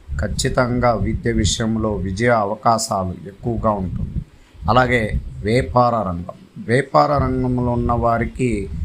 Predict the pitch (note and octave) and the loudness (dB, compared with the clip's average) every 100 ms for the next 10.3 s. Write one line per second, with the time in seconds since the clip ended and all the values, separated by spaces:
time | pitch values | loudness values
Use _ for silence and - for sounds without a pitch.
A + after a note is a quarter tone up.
0 | - - - - A#2+ C3+ C3+ B2 A#2 - | -8 -12 -12 -6 2 4 4 2 -2 -4
1 | - - B2+ F#2 F2+ - - - - _ | -4 0 0 0 -4 -6 -10 -12 -14 _
2 | - - - _ - - - - A2+ A#2+ | -20 -20 -20 _ -16 -16 -16 -8 -4 -2
3 | B2+ C3 B2 A#2+ A#2 A#2 G2 - - - | 2 2 4 2 2 2 2 -2 -4 -6
4 | - - - - A2+ - A#2+ A#2+ A#2 A#2+ | -8 -12 -4 2 4 4 0 0 2 2
5 | A#2 A#2 A#2 G2 F2 G2 A2 A2 - - | 0 0 0 0 0 0 0 -2 -6 -4
6 | A2 A2+ A#2 A#2 A2+ A2+ A2+ A2 A2 - | -2 0 0 2 2 2 2 2 0 -2
7 | A2+ A2+ - - - - - G#2+ C3+ - | -2 -4 -6 -10 -8 -6 0 2 2 2
8 | C#3+ C3 - B2+ B2 A#2+ A#2 A2+ A#2+ F#2+ | 0 0 0 -4 -4 -4 -2 2 2 0
9 | F2+ - - - A#2 B2 B2 A#2+ G2+ A2 | -4 -6 -4 -2 0 2 2 2 -2 -2
10 | - A#2+ B2+ | -4 0 0